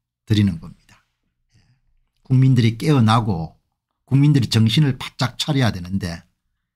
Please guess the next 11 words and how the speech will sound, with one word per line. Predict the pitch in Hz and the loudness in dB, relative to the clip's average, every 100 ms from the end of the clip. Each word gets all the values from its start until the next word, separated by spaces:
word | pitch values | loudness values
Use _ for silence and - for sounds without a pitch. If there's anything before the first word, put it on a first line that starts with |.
| _ 85 | _ _
예, | 80 _ | -20 _
국민들이 | _ 107 110 107 95 90 | _ 2 2 2 -2 -4
그냥, | 104 101 101 92 - _ _ _ _ _ - | -4 -2 -2 -6 -14 _ _ _ _ _ -10
예, | 87 | -10
뭐 | 87 87 - _ - | -8 -14 -16 _ -2
딸개니 | 120 120 120 117 110 | 2 4 4 2 0
개딸이 | 101 - 117 117 | -4 -2 0 0
내가 | 95 95 | 0 0
울러다니니까 | 98 147 117 104 113 113 87 80 85 80 _ _ _ - | 0 2 2 2 2 2 -2 -8 -14 -14 _ _ _ -8
그게 | 101 | -8
참 | 101 107 101 | -6 -6 -6